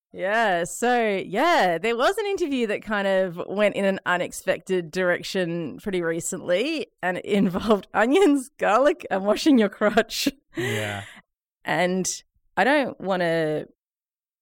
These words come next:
Speaker 1: be bitchy and not be respectful for our guests who have taken time to share with us and to be on our podcast. So I'm just gonna, like,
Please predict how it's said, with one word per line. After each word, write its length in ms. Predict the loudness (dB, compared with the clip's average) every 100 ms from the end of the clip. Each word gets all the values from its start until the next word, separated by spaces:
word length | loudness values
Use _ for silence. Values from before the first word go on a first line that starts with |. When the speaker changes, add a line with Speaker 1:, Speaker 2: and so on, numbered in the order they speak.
| -6
Speaker 1:
be 240 | -4 -4 -8
bitchy 640 | -8 -8 -4 2 4 2 -2 _ _ _ -4
and 280 | -2 0 0
not 240 | 0 0
be 140 | -2 -2
respectful 680 | -2 -4 -10 -12 -6 -4 -4
for 160 | 0
our 160 | 2 2
guests 600 | -2 -4 -2 -2 -6 -8 -4
who 240 | 0 2 0
have 520 | 0 -2 -2 -4 -12
taken 420 | -8 -8 -6 -8
time 600 | -6 -2 0 2 0 0
to 100 | -4
share 360 | -6 -2 2 2
with 180 | 2 2
us 300 | 2 0 -4
and 100 | -6
to 80 | -6
be 320 | -2 0 2
on 140 | 2 2
our 140 | 0
podcast. 840 | 0 -4 -4 -6 -4 0 0 -2
So 220 | -4 0 2
I'm 300 | 4 2 0
just 140 | -2
gonna, 120 | -2
like, 320 | 0 2 0